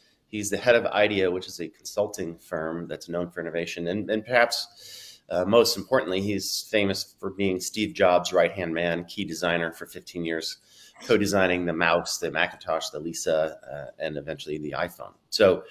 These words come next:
huge, famous designer in his own right, but he invented or coined the term design thinking, which is a, this process and mindset. I'll give it to you very short, short order, but,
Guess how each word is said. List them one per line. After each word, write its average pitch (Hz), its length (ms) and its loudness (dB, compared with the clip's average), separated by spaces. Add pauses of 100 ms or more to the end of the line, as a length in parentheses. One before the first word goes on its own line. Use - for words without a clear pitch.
(320)
huge, 151 420 4
famous 113 340 6
designer 98 440 4
in 87 120 2
his 87 120 -2
own 110 160 4
right, 87 240 2
but 95 120 -2
he 135 160 2
invented 107 600 2
or 80 80 0
coined 107 420 2
the 85 60 -6
term 85 280 -6
design 85 280 -4
thinking, 92 300 -6
which 82 160 -6
is 82 140 -8
a, 82 120 -4 (440)
this - 260 -6 (120)
process 127 500 0
and 87 120 -4
mindset. 101 540 0 (800)
I'll 90 140 -2
give 101 140 0
it 98 80 -4
to 92 100 -6
you 90 100 -4
very 87 220 -2
short, - 420 -6
short 101 260 2
order, 87 280 2
but, - 340 -2